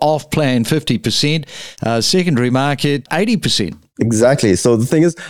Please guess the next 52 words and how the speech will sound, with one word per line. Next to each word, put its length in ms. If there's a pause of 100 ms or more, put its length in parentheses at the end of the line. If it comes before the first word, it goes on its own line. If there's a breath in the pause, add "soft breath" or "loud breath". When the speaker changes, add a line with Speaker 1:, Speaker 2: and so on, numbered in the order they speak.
(160 loud breath)
Speaker 2:
look, 200
before 220
this, 180
you 80
couldn't 220
even 240
get 360
a 60
mortgage 500
on 140
off-plan 380
properties. 460 (260 loud breath)
The 80
fact 360
that, 280
you 100
know, 80
banks 360
are 60
now 160
actually 340
giving 260
you 320
this 320
thing, 140
a 60
mortgage 340
on 120
an 80
off-plan 340
property, 420 (260 loud breath)
just 160
shows 380
that 220
they 100
actually 300
believe 360
in 120
Emaar 440
and 160
Dubai 260
Properties 380
and 160
these 80
big 260
developers 440
to 80
complete 500
their 100
project 400
on 140
time. 220